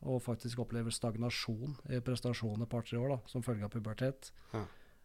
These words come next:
Speaker 1: Og det gjør at vi må tenke og vurdere spillere på jentesida annerledes enn på guttesida. Dette er et svært område, så jeg, men det er bare en
Speaker 2: Ja.
Speaker 1: del, også en del av det vekst- og modningsprosjektet som,
Speaker 2: Ja.
Speaker 1: eh,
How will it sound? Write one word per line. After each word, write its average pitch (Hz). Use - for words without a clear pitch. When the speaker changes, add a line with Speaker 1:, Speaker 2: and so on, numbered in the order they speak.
Speaker 1:
Og 120
det 131
gjør 120
at 127
vi 127
må 127
tenke 127
og 127
vurdere 107
spillere 104
på 117
jentesida 113
annerledes 98
enn 98
på 101
guttesida. 69
Dette 110
er 117
et -
svært 127
område, 120
så 131
jeg, 123
men 131
det 135
er 135
bare 127
en 127
Speaker 2:
Ja. 123
Speaker 1:
del, 123
også 139
en 127
del 117
av 127
det 117
vekst- -
og 120
modningsprosjektet 101
som, 110
Speaker 2:
Ja. 107
Speaker 1:
eh, 123